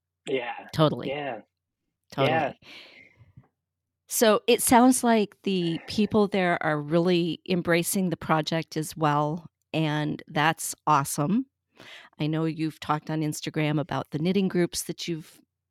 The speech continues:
Speaker 2: hosted and how well those were received. And yeah, I just, <sighs> the whole thing, just awesome. <laughs> Just awesome.
Speaker 1: Thank you.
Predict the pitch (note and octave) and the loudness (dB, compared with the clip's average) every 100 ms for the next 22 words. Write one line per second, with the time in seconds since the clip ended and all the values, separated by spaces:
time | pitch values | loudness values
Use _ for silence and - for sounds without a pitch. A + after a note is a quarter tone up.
0 | _ - G3+ F3+ - E3+ D#3+ C#3 C#3+ D3+ | _ -2 0 2 0 0 0 -2 -4 -6
1 | D3+ F3 D#3+ D#3 D3+ D3+ E3 - D#3+ D#3+ | -4 0 0 0 2 2 2 0 -2 -2
2 | D#3 D#3 - D#3+ D3+ D3+ D#3 - - - | -2 -4 -2 0 2 0 -2 -8 -12 -12
3 | - _ - - - - - - _ _ | -16 _ -20 -20 -20 -20 -20 -20 _ _
4 | _ - - - - - - F#3+ A#3+ - | _ -18 -16 -16 -20 -4 -2 0 -2 -6
5 | _ - - - - - G3 - A3+ G3+ | _ -14 -12 -12 -16 -8 -6 -2 -2 -2
6 | E3+ C3 - _ - F#3+ - F3 F#3 - | -2 -4 -8 _ -16 -16 -16 -14 -10 -8
7 | C#3 C#3 _ - - _ - F#4+ - - | -8 -10 _ -4 -4 _ -6 -6 -4 -4
8 | - - - - G#3 A#3+ - A#2+ G#2+ G#2+ | -4 -6 -2 2 4 2 2 2 2 -2